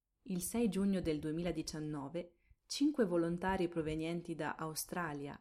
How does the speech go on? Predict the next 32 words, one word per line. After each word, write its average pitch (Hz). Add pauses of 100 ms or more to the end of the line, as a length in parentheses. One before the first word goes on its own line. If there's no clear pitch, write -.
(140)
Argentina, 165 (360)
Galles, 156 (120)
Canada 160
e 170
Stati 160
Uniti 170 (380)
si -
sono 240
trasferiti 233
nel 170
piccolo 202
paese 160
per 202
partecipare 202
a 160
questo 175
progetto. 170 (920)
L'obiettivo 196
è 190
quello 220
di 180
creare 180
nuove 208
forme 185
di 160
turismo 226 (100)
e 185
rinnovare 180
la 147
struttura 175
della 151
città. -